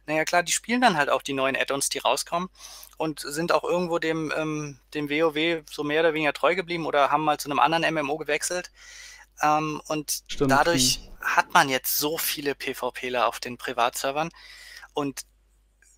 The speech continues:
Speaker 1: auch wenn's vielleicht mehr wird, aber ich denke, insgesamt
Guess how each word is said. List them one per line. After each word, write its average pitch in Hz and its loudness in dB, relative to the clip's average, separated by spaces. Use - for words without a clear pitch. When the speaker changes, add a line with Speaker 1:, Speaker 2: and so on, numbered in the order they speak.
Speaker 1:
auch 139 6
wenn's 160 0
vielleicht 139 0
mehr 147 4
wird, 165 2
aber 127 0
ich - -4
denke, 131 -4
insgesamt 143 -2